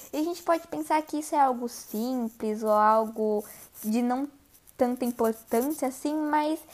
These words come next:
a alimentação é uma coisa básica. E a gente paga diversos impostos,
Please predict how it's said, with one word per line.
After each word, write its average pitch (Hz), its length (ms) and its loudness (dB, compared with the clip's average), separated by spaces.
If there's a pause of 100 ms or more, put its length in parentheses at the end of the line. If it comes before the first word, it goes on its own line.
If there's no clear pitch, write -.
(540)
a 311 140 12
alimentação 320 1200 0 (140)
é 277 80 4
uma 320 160 4
coisa 320 340 2
básica. 247 840 0 (640)
E 285 100 4
a 330 80 8
gente 349 240 0
paga 294 520 4
diversos 302 600 0
impostos, 285 1160 2